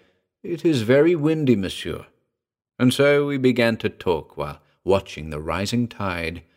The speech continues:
which ran over the sand and covered it with a steel cuirass. And then the monk told me stories,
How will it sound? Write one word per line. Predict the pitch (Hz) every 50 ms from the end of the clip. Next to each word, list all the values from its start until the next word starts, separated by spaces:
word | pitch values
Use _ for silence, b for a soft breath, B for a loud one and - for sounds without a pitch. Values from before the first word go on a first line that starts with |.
| _ _ _ _ _ _
which | - 113 123 - - -
ran | 123 147 156 151
over | 143 139 117 104 110
the | 95 104
sand | - - - 110 101 92 87 82 78 78 -
and | 85 78 73 - _ -
covered | - - 127 139 120 101 92 78
it | 71 - - -
with | 82 -
a | 80 80
steel | - - - - 127 139 135 127
cuirass. | 123 - - - 98 92 87 85 80 71 - - - - - - _ _ _ _ _ _ _ _ _ _ _ _ _ _ _ _ -
And | - 123 135 139
then | 147 165 185
the | 190 180
monk | 175 170 165 170 160 143 - -
told | - - 147 143 143 139
me | 139 131
stories, | 127 - - - - 151 120 92 85 78 76 73 73 73 - - -